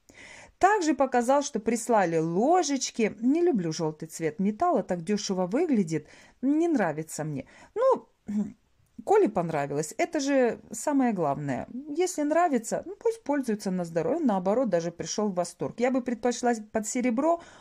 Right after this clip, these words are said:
а ему, ну, раз нравится такое. Вот если бы они были чисто золотые, <laughs> тогда был другой разговор. А так, ну, не тот цвет металла, не тот. Есть такой, знаете, подбирают действительно под цвет золота, но это не этот случай.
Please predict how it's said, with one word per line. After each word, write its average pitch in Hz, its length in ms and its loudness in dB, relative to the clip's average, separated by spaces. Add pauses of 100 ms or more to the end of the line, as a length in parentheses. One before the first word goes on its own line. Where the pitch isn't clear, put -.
(140)
а 190 240 2
ему, 233 400 4
ну, 214 140 2
раз 240 200 0
нравится 226 460 2
такое. 233 640 0 (240)
Вот 277 180 0
если 359 200 6
бы 320 80 2
они 311 140 6
были 277 220 6
чисто 262 400 -2
золотые, 262 1040 2
<laughs> 214 100 -8
тогда 233 320 -2
был 285 220 -2
другой 247 440 -2
разговор. 240 640 0 (440)
А 247 160 2
так, 320 520 0
ну, 285 640 0
не 277 260 2
тот 165 280 0
цвет 151 280 -4
металла, 147 460 -2
не 214 260 4
тот. - 440 -2 (300)
Есть 359 220 2
такой, 214 280 0
знаете, 254 280 0
подбирают 202 680 2
действительно 196 640 -2
под 165 240 -8
цвет 160 240 -6
золота, 139 640 -4
но 247 440 2
это 214 280 0
не 202 180 6
этот 156 400 -4
случай. - 500 -8